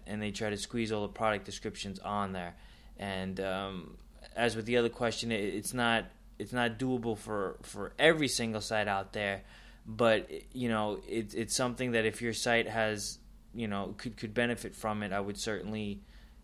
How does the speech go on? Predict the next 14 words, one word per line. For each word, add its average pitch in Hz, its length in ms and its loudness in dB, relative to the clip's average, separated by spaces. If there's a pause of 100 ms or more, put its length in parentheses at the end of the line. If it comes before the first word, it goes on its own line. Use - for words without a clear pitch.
(120)
um, 95 440 -2 (340)
take 113 180 -4
the 113 100 2
opportunity 107 640 0
to 101 80 0
put - 240 -10
the - 80 -18
descriptions 101 560 -6
in 95 40 -14
the 98 80 -8
pop-up 104 380 -2
windows, 101 300 -4
especially 107 560 -2
if, 98 200 -8